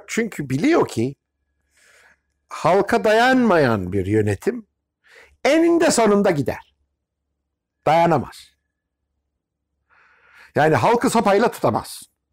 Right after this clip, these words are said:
Dolayısıyla Atatürk diyor ki, "Mutlak surette halka dayanacağız." Hatta,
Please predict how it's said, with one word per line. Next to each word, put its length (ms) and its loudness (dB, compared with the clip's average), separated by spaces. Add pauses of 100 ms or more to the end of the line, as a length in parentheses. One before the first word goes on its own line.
(880)
Dolayısıyla 720 2
Atatürk 580 -4
diyor 140 -4
ki, 220 -6
"Mutlak 520 -2
surette 380 0
halka 360 2
dayanacağız." 560 -10
Hatta, 440 -2